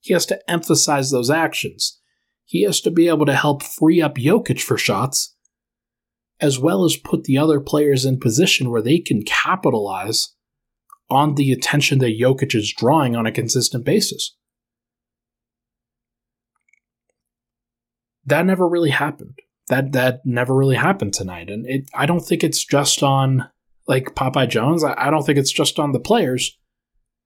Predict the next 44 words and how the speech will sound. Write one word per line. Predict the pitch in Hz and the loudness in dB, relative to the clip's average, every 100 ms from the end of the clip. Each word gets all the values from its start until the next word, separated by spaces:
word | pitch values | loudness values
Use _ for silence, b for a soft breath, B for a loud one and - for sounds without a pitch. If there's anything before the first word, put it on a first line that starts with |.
| _ _ _ | _ _ _
But | - 160 | -4 -2
I | 160 | -2
do | 143 196 | 0 0
think | 196 190 | 0 -2
what | 185 160 | 0 0
it | 151 | 0
really | 180 165 160 147 | 0 2 4 4
emphasizes | 151 - - 117 113 110 | 0 -2 -2 0 -2 -4
is | 120 | -4
that | 135 143 | -4 -2
it's | 135 123 127 | -6 -8 -8
really, | 143 185 180 170 117 | 0 2 2 0 -2
really | 127 135 143 139 | -4 -2 0 0
hard | - - - - _ _ _ _ _ _ _ _ _ _ _ _ _ _ _ _ _ - | 0 -2 -6 -14 _ _ _ _ _ _ _ _ _ _ _ _ _ _ _ _ _ -8
to | 135 | 0
be | 139 | 2
a | 127 | 2
head | 123 113 | 0 -4
coach. | - - - - _ _ _ _ _ _ _ _ _ _ _ | -8 -10 -10 -12 _ _ _ _ _ _ _ _ _ _ _
And | - 120 113 110 - - - _ _ _ _ _ _ - | -6 -2 -2 -4 -6 -10 -14 _ _ _ _ _ _ -6
it's | 123 - | -4 -2
hard | 135 131 | -2 0
to | 131 | 2
do | 135 | 2
anything | 135 139 135 135 131 | 4 2 2 2 2
when | 131 135 | 2 4
the | 131 | 4
roster | 123 120 131 - 135 | 2 0 -2 0 0
is | 127 120 | 0 2
as | 123 117 | 0 2
injured | 123 123 120 | 2 2 2
as | 123 117 | 2 2
it | 127 | 2
is. | 220 - - | 2 0 -4
And | 98 | -4
so | - 120 117 | -2 0 -2
I | 107 127 | -2 -2
would | 127 120 | 0 0
say | - - 139 196 | 0 0 0 0
I | 117 | -2
would | 113 117 | -2 -4
try | - 143 | -4 -2
to | 127 | -2
highlight | 110 - 247 208 98 104 117 | -2 0 2 2 0 -6 -8